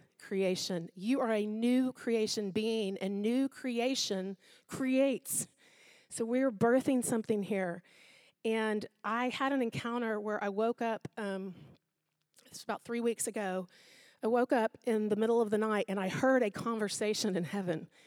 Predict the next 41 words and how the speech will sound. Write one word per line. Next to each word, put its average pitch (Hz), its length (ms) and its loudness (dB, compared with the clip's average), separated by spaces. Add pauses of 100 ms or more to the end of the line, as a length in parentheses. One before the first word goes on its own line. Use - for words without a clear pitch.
(500)
And 190 340 0
years 269 420 4
ago, 202 500 4
I 202 120 0
would 196 80 4
ask 208 260 0
the 247 60 -6
Lord, 190 300 0
"Why 190 260 0
do 285 100 2
I 226 260 -2
hear 254 340 -4
so 226 180 -2
much 208 240 -6
more 190 200 -2
and 185 60 -2
I 185 60 -2
get 233 220 0
more 208 340 2
revelation 202 680 4
at - 100 -2
night 190 560 0 (280)
than 220 140 2
I 202 80 0
do 202 240 -2
in 196 80 -2
the 185 80 -2
daytime?" 247 640 0 (440)
And 208 100 2
he 196 80 4
said, 208 220 4
"It's - 120 -2
because 208 280 0
in 202 60 0
the 196 80 2
daytime, 196 640 -2 (360)
your 208 300 -4
soul 247 420 2
is 220 100 4
so 208 340 4
stirred 202 480 0